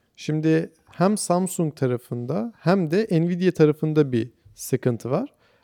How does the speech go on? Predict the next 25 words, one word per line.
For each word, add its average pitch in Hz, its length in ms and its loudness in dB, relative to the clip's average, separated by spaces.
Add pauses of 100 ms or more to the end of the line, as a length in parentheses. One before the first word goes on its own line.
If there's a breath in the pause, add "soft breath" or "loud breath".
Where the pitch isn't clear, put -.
Ve 170 180 4
bunu 202 200 2
yapan 208 440 4
da 254 260 0
aynı 180 280 6
grup. 120 360 0
Lapsus 175 520 2
diye 147 240 2
bir, 123 340 -4 (180)
e, 131 320 0
ekip, 147 300 2 (180)
organizasyon 135 920 2
diyelim. 135 340 -6 (500 soft breath)
Nvidia'nın 196 840 4 (180)
ürünleriyle 185 600 4
alakalı 180 840 2
bilgilerini 165 880 0
ele 127 180 2
geçiriyor. 120 640 -4 (300)
Ve 180 140 8
bunları 202 400 4
da 247 100 2
şeyden 180 340 2
yazıyor 160 440 4
yani, 110 220 0